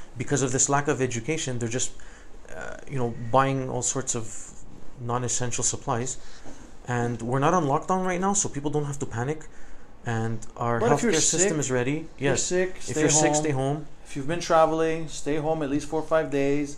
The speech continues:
Speaker 1: That's right.
Speaker 2: S-, you know, you're gonna go to the grocery store, you're gonna go about your business. Stay far away from people, six feet, wash your hands. Uh, uh, if you see somebody coughing, if you're gonna cough, uh, you know, like, right?
Speaker 1: Uh, basic hygiene is the only way to prevent it right now,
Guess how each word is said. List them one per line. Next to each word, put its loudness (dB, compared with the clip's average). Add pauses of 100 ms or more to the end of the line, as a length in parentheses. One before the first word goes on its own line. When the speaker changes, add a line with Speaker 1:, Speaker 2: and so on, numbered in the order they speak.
Speaker 1:
That's -4
right. -2 (300)
Speaker 2:
S-, -14 (240)
you -6
know, -2
you're -2
gonna 0
go 2
to 4
the 4
grocery 2
store, 0
you're 0
gonna -4 (160)
go 0
about 2
your 0
business. 0 (420)
Stay 0
far 4
away 4
from -4
people, 0
six -4
feet, 0
wash 2
your 0
hands. 0
Uh, -2 (400)
uh, -6
if -4
you -6
see -4
somebody -2
coughing, 0
if -8
you're -6
gonna -2
cough, 2 (180)
uh, -6
you -8
know, -8 (100)
like, -6 (720)
right? -2
Speaker 1:
Uh, 0
basic 2
hygiene 2
is -2
the -2
only 2
way 2
to 2
prevent -2
it 0
right -2
now, 0